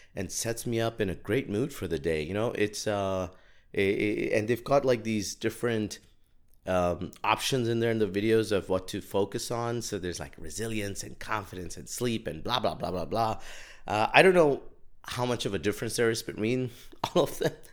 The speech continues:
'cause they all just require you to breathe and close your eyes and think about something. So they're all very similar that way, but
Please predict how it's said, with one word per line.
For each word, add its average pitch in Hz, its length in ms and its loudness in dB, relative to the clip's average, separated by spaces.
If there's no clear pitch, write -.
'cause 185 200 2
they 165 80 2
all 156 320 6
just 180 180 2
require 127 300 2
you 120 140 4
to 90 80 -2
breathe 90 360 0
and 90 100 0
close 90 240 -2
your 85 120 0
eyes 80 280 0
and 71 160 -6
think 82 140 -6
about 71 240 -6
something. 92 360 -4
So - 140 -2
they're 156 100 8
all 170 80 8
very 120 220 8
similar 113 420 2
that 78 240 0
way, 101 200 4
but 113 540 2